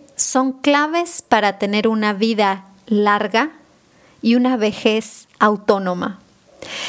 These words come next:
Te cuento que yo descubrí a Ale gracias a un ted Talk que si no lo has visto te recomiendo y te lo voy a dejar en las notas del episodio.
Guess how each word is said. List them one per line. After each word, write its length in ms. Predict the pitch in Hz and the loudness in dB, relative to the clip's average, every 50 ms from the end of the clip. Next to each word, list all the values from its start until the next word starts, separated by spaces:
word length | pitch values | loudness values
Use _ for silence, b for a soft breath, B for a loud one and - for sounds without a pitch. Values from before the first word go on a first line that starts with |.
| B B - | B B 2
Te 140 | - 269 | 2 4
cuento 260 | 311 349 349 - 403 403 | 4 2 0 0 0 0
que 140 | - 359 | 0 2
yo 120 | 302 302 311 | 4 4 2
descubrí 640 | 339 370 359 - - - 262 233 254 262 269 269 | 2 2 0 -2 0 -2 0 2 2 2 2 2
a 160 | 254 226 208 | 2 2 2
Ale 280 | 202 202 220 254 320 427 523 - | 0 0 0 0 0 -2 -4 -6
gracias 680 | - 208 202 214 - 208 220 - - 254 240 240 - - | -4 -2 0 2 2 2 2 2 0 0 0 0 0 0
a 80 | 208 | 0
un 200 | 208 226 226 226 | 0 0 0 -2
ted 240 | 233 - - 339 359 - - | 0 2 0 0 0 -2 -2
Talk 380 | - 214 190 247 302 - - - - - B B B B B B _ | 0 2 2 2 0 -2 -8 -14 -14 -16 B B B B B B _
que 200 | - 226 226 - - | 0 2 2 2 0
si 240 | - - - 277 254 | 0 0 0 2 2
no 220 | 233 254 262 277 285 | 2 2 2 2 2
lo 100 | 277 254 | 2 0
has 220 | 247 240 214 202 | 0 0 -2 -2
visto 360 | 220 233 233 233 - - 240 | -2 -2 -2 0 0 0 0
te 180 | 240 - 233 208 | 2 0 0 0
recomiendo 680 | 208 196 190 190 - 190 185 190 190 196 202 202 226 | 0 -2 -4 -2 -2 -2 -2 0 -2 -2 0 0 0
y 180 | 254 247 208 180 | 0 0 -2 -2
te 140 | 185 - 185 | -2 -2 0
lo 80 | 180 | 0
voy 140 | 180 190 196 | 0 2 2
a 80 | 196 196 | 2 2
dejar 240 | 196 185 185 202 190 | 0 0 -2 -2 -2
en 80 | 190 | -2
las 160 | - 190 185 | -4 -4 -2
notas 320 | 202 185 185 190 190 185 175 | -2 -2 0 0 0 0 0
del 140 | 185 180 185 | 0 -2 -2
episodio. 580 | 185 - 202 190 - 208 - 196 220 233 247 | -4 -4 -4 -2 0 0 0 2 0 0 -2